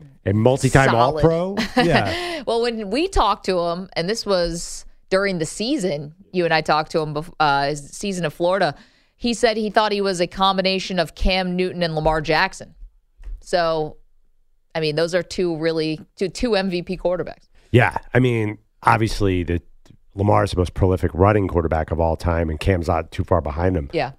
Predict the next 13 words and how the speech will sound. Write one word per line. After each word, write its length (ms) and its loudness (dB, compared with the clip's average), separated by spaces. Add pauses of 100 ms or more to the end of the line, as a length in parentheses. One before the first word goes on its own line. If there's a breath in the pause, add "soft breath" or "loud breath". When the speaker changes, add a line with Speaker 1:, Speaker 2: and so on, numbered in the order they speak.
Speaker 1:
Probably 480 2
Vic 380 -2
is 120 -2
somewhere 380 0
in 60 -2
that. 240 -4 (580 soft breath)
We 140 6
know 180 4
Anthony 280 0
Richardson 300 -2
can 180 4
run. 300 4
There, 140 -2